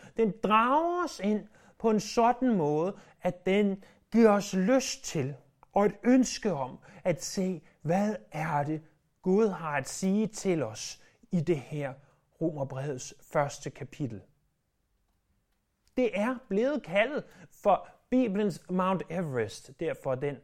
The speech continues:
sammenligning. Det er toppen,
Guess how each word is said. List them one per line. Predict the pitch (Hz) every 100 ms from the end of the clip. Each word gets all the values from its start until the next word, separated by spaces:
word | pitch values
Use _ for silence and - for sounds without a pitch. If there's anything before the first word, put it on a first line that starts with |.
| _ _
sammenligning. | - 151 147 160 131 104 104 104 _ _ _ _ _ _ _ _ _ _ _ _ _ _ _ _ _ _ _ _ _ 220
Det | 220
er | 233 269 -
toppen, | - 220 226 131